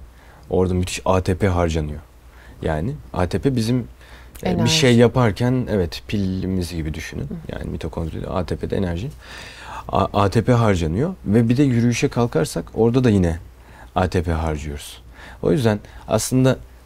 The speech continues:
Speaker 1: tam bir dinlenik hal oluşturulması gerekiyor yemekten sonra. Yemek yedikten sonra ne kadar? İşte en azından bir, bir iki saat kadar.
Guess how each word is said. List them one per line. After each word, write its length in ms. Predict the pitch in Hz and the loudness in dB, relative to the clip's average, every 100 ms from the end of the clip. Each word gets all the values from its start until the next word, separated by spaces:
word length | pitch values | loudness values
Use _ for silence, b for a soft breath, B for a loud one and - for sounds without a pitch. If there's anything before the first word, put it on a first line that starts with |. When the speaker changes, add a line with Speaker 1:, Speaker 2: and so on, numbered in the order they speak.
| - | -4
Speaker 1:
tam 200 | 147 143 | 0 4
bir 180 | 131 113 | 4 6
dinlenik 380 | 117 117 120 | 6 8 4
hal 300 | - 113 110 | 2 2 4
oluşturulması 680 | 82 95 90 98 92 90 87 | 4 2 2 0 2 0 0
gerekiyor 320 | 87 78 78 | -2 -2 -2
yemekten 420 | 78 87 82 - 78 | 2 2 2 -2 -4
sonra. 320 | - 76 69 - - - B B B B | -4 -6 -8 -12 -20 -20 B B B B
Yemek 240 | 90 85 85 | 0 2 0
yedikten 320 | 78 - 80 | -2 -2 -2
sonra 280 | - 71 80 | -4 -6 -2
ne 100 | 127 | -2
kadar? 280 | - - - - | 0 -2 -4 -10
İşte 220 | - - | -10 -4
en 40 | - | -2
azından 420 | 95 87 113 110 - | 0 0 0 0 -4
bir, 160 | - - | -6 -4
bir 100 | - | -4
iki 180 | - | -6
saat 260 | - 90 82 | -2 0 0
kadar. 320 | - - - | -4 -6 -10